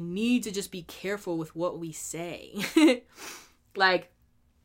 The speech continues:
we really need to be careful, because once this shit is out there, it's out there, and it's not going away,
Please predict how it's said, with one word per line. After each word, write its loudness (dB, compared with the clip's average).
we -2
really 0
need -2
to -10
be -8
careful, -4
because -6
once -6
this -4
shit -4
is -6
out -4
there, -4
it's -8
out -4
there, -18
and -14
it's -12
not -6
going -10
away, -14